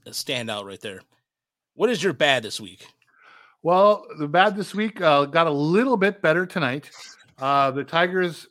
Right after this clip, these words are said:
Speaker 2: tonight got their seventh victory of the season versus the A L East. Um, with the two losses in New York, uh, and tonight's win, they wrap up the season versus the East with a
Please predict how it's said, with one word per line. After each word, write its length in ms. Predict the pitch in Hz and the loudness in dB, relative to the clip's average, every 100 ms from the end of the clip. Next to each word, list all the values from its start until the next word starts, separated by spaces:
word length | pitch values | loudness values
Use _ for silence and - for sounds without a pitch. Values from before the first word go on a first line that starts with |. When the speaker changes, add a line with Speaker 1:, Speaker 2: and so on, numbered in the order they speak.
| _ | _
Speaker 2:
tonight 380 | - 151 156 151 _ _ _ 127 | -10 -6 -6 -6 _ _ _ -6
got 220 | 147 147 | -4 -4
their 140 | 143 127 | -6 -8
seventh 440 | - 165 170 175 | -6 -6 -4 -6
victory 640 | 131 170 - 143 123 113 120 | -6 -8 -6 -8 -8 -10 -10
of 140 | 135 127 | -10 -8
the 100 | 117 | -10
season 500 | - 170 143 113 113 | -8 -8 -6 -8 -8
versus 380 | 127 127 131 | -10 -8 -10
the 320 | 107 117 127 127 | -10 -10 -10 -10
A 40 | |
L 180 | 120 120 | -10 -10
East. 380 | 123 107 - _ _ _ _ _ _ | -12 -12 -18 _ _ _ _ _ _
Um, 560 | 120 120 120 113 107 _ _ _ _ _ _ _ _ _ _ _ 139 | -6 -4 -4 -6 -12 _ _ _ _ _ _ _ _ _ _ _ -14
with 140 | 131 | -12
the 80 | 127 | -10
two 240 | - 214 | -6 -2
losses 460 | 180 180 185 170 143 | 0 -2 -2 -4 -2
in 100 | 135 | -2
New 60 | |
York, 480 | 135 127 120 - - _ _ _ _ _ _ | 0 -2 -4 -8 -16 _ _ _ _ _ _
uh, 420 | 123 120 117 113 117 | -2 0 0 -4 -6
and 240 | 127 123 | -6 -6
tonight's 340 | - 156 156 131 | -4 -4 -4 -6
win, 520 | 143 147 131 123 - | -2 -2 -2 -6 -8
they 180 | 131 127 | -6 -4
wrap 380 | 120 143 165 175 | 0 0 0 0
up 280 | 175 - | -2 -6
the 220 | 156 139 123 | -6 -6 -6
season 480 | - 175 165 127 | -6 -4 -2 -4
versus 400 | 117 175 - 160 | -2 -4 -4 -6
the 160 | 151 143 | -6 -6
East 320 | 160 139 - | -6 -8 -8
with 180 | 135 123 | -8 -6
a 300 | 120 113 101 | -6 -6 -12